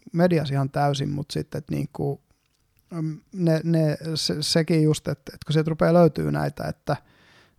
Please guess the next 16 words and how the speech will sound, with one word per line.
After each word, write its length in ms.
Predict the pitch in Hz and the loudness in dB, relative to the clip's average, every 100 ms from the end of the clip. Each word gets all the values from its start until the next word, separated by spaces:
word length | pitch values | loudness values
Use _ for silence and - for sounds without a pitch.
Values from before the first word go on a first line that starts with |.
| - 180 170 | -6 0 0
F 100 | - | 2
B 40 | |
I:lla 260 | 170 156 156 | 4 4 4
oli 120 | 156 | 2
käytännössä 440 | 170 160 160 143 - | 2 0 0 -2 0
kuuma 340 | 175 151 131 | 2 2 0
linja 320 | - - 165 - - - - | -6 -10 -10 -14 -18 -14 -4
Twitterille, 680 | 151 - - 82 - - - - | -4 -4 -10 -10 -8 -10 -12 -4
mihin 200 | 147 151 | -2 0
ne 60 | |
pystyy 360 | 147 156 - 165 | -2 -4 -2 0
ilmoittamaan, 500 | 170 160 139 - 139 | 0 0 -2 -4 -4
että 100 | - | -2
minkälaiset 460 | 156 151 143 143 139 - | -2 0 -2 -2 -4 -6
uutiset 480 | 156 147 151 139 - | -6 -6 -8 -10 -8
on, 280 | 147 139 | -6 -4